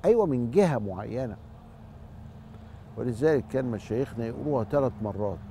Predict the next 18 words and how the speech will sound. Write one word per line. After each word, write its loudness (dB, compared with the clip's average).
علشان -2
قال -4
كأنهم 2
ختم -2
القرآن. -8
وفي 0
ورد 4
في -4
فض-، -6
فضائلها -4
حاجة -4
كبيرة -6
أوي. -8
وبعدين -2
يقول -4
لك -8
ياسين -4
مثلًا -6